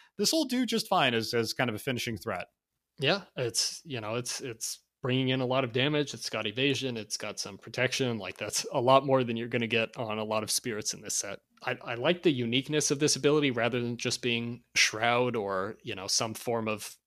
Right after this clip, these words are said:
Speaker 2: untargetability, untargetable ability. <laughs>
Speaker 1: <laughs>
Speaker 2: Uh, it's, it's this, this very unusual counter the first thing that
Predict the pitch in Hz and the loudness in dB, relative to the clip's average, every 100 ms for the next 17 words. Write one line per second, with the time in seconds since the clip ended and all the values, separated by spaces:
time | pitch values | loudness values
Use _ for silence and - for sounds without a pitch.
0 | - 127 120 117 - - 127 117 104 110 | -4 -2 0 -4 -2 4 4 4 2 2
1 | 123 135 151 156 - - 139 147 131 _ | 2 2 0 -6 -18 -6 0 0 0 _
2 | - - 139 131 - - 117 104 107 104 | -4 4 4 4 -2 -4 -6 -4 -4 -2
3 | 113 131 - - 117 117 139 185 240 220 | -2 -2 -6 -8 -6 -2 2 4 8 6
4 | - 226 - - 294 - 226 - - 131 | 8 8 8 8 6 4 -6 -4 6 10
5 | 135 143 160 170 - - 156 165 - 175 | 12 12 10 8 6 8 8 8 8 6
6 | - - 143 143 135 160 147 135 127 139 | 6 2 2 6 8 10 10 6 6 6
7 | 156 135 127 131 - - 131 135 135 123 | 6 8 8 8 4 0 4 6 6 4
8 | 117 - 143 135 - - - - 151 147 | 0 4 8 8 6 0 -8 4 8 8
9 | 110 113 - - 113 101 107 | 8 0 -8 -8 0 0 0